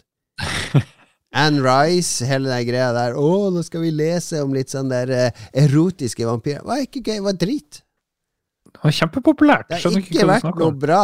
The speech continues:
Speaker 2: vampyrgreier siden Bram Stokers Dracula på attenhundretallet. Nosferatu!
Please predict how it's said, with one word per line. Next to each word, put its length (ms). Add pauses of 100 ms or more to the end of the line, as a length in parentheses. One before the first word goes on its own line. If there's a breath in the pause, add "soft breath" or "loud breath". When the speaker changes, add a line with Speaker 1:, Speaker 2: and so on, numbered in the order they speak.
Speaker 2:
vampyrgreier 920
siden 360
Bram 280
Stokers 560
Dracula 720
på 120
attenhundretallet. 1040 (180 soft breath)
Nosferatu! 800